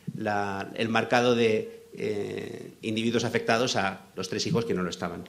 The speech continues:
Otro caso curioso es un caso que además es uno de los que vamos a presentar en, en las, en la, el de la reunión anual de la Sociedad Española de Neurología dentro de unas semanas. Es la familia que podemos llamar veinte B L, eh,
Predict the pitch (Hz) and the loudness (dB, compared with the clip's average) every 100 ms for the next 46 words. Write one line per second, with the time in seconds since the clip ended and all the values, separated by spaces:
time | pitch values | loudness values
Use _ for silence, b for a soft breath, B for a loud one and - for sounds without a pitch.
0 | - - B B B B - 156 160 156 | -18 -20 B B B B -2 4 4 4
1 | - 135 156 143 135 - - - - - | 4 6 6 6 2 -2 -14 -20 -18 -18
2 | - - - B B B 117 123 120 113 | -20 -20 -20 B B B -4 0 0 2
3 | 139 135 135 135 - 117 117 127 - 123 | 4 6 6 2 0 0 2 0 -2 0
4 | 147 143 147 143 139 143 143 135 139 143 | 4 4 4 2 2 0 0 2 4 4
5 | 135 117 120 110 110 107 107 - 113 113 | 2 0 -2 -2 0 -2 -2 -6 -4 -2
6 | 113 107 101 101 101 98 95 107 120 127 | -2 -2 -4 -4 -4 -4 -4 0 2 4
7 | 135 139 B B - 120 127 131 123 113 | 4 2 B B 0 2 4 2 0 0
8 | 120 113 113 110 107 104 101 101 147 127 | 0 0 0 0 0 0 -2 0 2 4
9 | 107 - 104 117 123 127 135 - B B | 2 -2 -2 -2 0 0 -2 -6 B B
10 | B B - 120 123 131 127 131 120 120 | B B 2 2 4 2 4 4 4 2
11 | 120 117 117 113 104 113 113 - 139 - | 2 2 2 0 2 2 2 -2 -10 -10
12 | 123 127 123 127 139 190 B B B B | 2 2 4 2 2 0 B B B B
13 | B 117 113 113 110 104 101 98 92 92 | B 4 8 8 6 4 0 -2 -4 -6